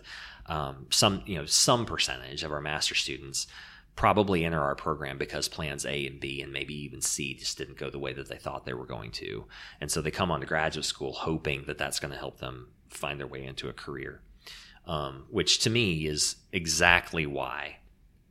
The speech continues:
we should get them into the, into the class in their first year and, and begin that process of, of getting them to a place where they're job ready. And, um, so I think, uh, I've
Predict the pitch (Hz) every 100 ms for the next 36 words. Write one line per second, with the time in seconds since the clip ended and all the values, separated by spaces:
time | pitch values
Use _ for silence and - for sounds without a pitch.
0 | _ _ - 104 82 85 80 - 78 73
1 | 76 67 - 82 - - - - 73 71
2 | - - - 123 113 104 92 - 90 85
3 | 85 80 71 - 73 76 - 73 - 73
4 | 73 - - - - 85 82 82 82 82
5 | 76 69 73 76 - 76 - 73 71 -
6 | - 73 73 76 - - _ - 85 82
7 | - - 98 117 78 60 62 - _ _
8 | - - - 85 80 78 76 - 90 80
9 | 78 - 90 82 - - - - 92 -
10 | 135 127 123 - - 87 85 78 73 -
11 | - _ - - - 82 82 78